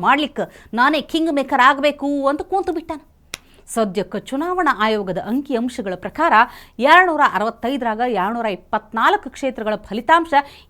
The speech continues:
ಇಲ್ಲಿ ತನಕ ಪ್ರಕಟ ಆಗೈತೆ ನೋಡ್ರಿ. ಪಿ ಟಿ ಐ ಬೆಂಬಲಿತ ಸ್ವತಂತ್ರ ಅಭ್ಯರ್ಥಿಗಳು ತೊಂಬತ್ತೆರಡು ಸ್ಥಾನ ಪಡೆದ್ರ, ಪಿ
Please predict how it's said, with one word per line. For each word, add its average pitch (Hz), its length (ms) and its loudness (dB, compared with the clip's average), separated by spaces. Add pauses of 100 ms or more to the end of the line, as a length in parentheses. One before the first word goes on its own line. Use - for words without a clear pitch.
ಇಲ್ಲಿ 339 260 2
ತನಕ 214 200 -6 (120)
ಪ್ರಕಟ 269 320 -4
ಆಗೈತೆ 151 220 -12
ನೋಡ್ರಿ. - 180 -18 (560)
ಪಿ 381 100 6 (120)
ಟಿ 392 60 2 (100)
ಐ 359 40 2 (120)
ಬೆಂಬಲಿತ 277 400 0 (120)
ಸ್ವತಂತ್ರ 277 440 -4
ಅಭ್ಯರ್ಥಿಗಳು 214 600 -2 (160)
ತೊಂಬತ್ತೆರಡು 247 640 -2
ಸ್ಥಾನ 277 220 -6 (120)
ಪಡೆದ್ರ, 262 260 0 (520)
ಪಿ 339 80 4